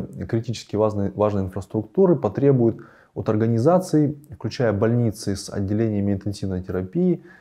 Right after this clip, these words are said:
разработать программу управления рисками для обнаружения и защиты от атак, включая, например, угрозы иностранного вмешательства в цепочке поставок. Также необходимо выявить сотрудников с высокой степенью риска, которые могут заниматься корпоративным шпионажем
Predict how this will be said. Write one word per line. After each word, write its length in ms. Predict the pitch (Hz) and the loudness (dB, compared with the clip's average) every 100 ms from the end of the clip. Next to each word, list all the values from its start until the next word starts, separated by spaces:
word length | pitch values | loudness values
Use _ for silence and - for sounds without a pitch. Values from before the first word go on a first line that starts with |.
| _ | _
разработать 580 | 101 104 127 143 139 - | -2 0 4 4 2 -2
программу 580 | 107 104 131 165 147 135 | -2 0 2 2 2 0
управления 640 | - 104 104 127 123 104 | -2 -4 -2 0 0 0
рисками 480 | 120 117 - 85 85 | 0 -2 -4 -8 -6
для 280 | 92 123 123 | -4 -2 -2
обнаружения 680 | 92 90 87 117 139 110 | -2 -2 0 2 2 2
и 40 | 95 | -2
защиты 420 | 95 95 90 78 | -4 -6 -8 -8
от 100 | 73 | -10
атак, 440 | 78 - 151 143 - _ _ _ | -4 0 0 -2 -12 _ _ _
включая, 300 | - 98 120 | -4 0 2
например, 320 | 101 101 98 | 0 0 -2
угрозы 440 | 92 90 110 95 90 | 0 2 2 2 0
иностранного 580 | 87 - 123 151 139 113 | -4 0 2 2 2 2
вмешательства 840 | 113 - 120 107 98 - 98 95 - _ _ _ | 0 0 0 -2 -8 -6 -6 -6 -14 _ _ _
в 80 | - | -12
цепочке 400 | 95 110 - - | -2 -2 -2 -6
поставок. 680 | 98 - 104 85 78 - _ _ _ _ _ | -6 -4 -2 -2 -4 -8 _ _ _ _ _
Также 260 | 185 185 156 | 0 2 4
необходимо 460 | 143 147 131 123 | 2 2 2 2
выявить 380 | 107 123 107 104 | 2 2 2 0
сотрудников 640 | 104 101 180 170 143 131 | -2 2 4 4 2 0
с 80 | - | -2
высокой 400 | 110 - 147 123 | -6 0 0 0
степенью 420 | - 127 113 107 | -2 -2 0 0
риска, 380 | 104 156 160 92 | 4 4 2 -2
которые 320 | 90 90 98 | -4 -4 -2
могут 300 | 101 98 92 | 0 0 -2
заниматься 480 | 95 95 107 110 - | -2 0 0 0 -2
корпоративным 680 | 92 92 92 95 92 98 87 | -8 -6 -4 -4 -4 -4 -4
шпионажем 720 | - - 87 120 156 131 104 | -8 -8 -4 0 0 0 -4